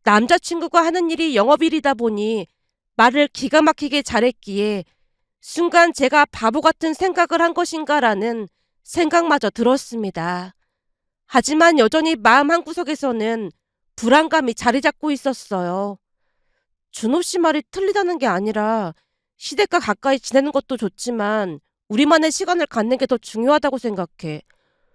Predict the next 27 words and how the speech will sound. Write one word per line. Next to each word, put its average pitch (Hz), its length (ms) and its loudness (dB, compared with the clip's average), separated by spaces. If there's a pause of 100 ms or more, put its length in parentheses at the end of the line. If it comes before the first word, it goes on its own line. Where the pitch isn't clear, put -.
(360)
물론 294 440 8
중요하지. 240 1040 0 (420)
하지만 320 460 0
그 240 100 -6
정도는 269 800 2 (300)
양쪽 254 380 -2
다 294 100 2
만족할 226 440 0
수 320 120 -8
있는 269 180 -2
선에서 254 300 -2
타협할 392 400 -2
수 - 160 -10
있는 247 220 -4
거잖아. 220 480 -2 (600)
부모님이 339 560 4
일억이라는 330 540 2
큰 381 160 -2
돈을 381 200 -2
주시는 302 400 -6
건데 247 560 2 (380)
우리가 277 320 2
무시하고 254 440 0
넘어가면 247 640 2 (280)
나중에 247 340 2
후회할지도 349 580 4
몰라. 214 540 -2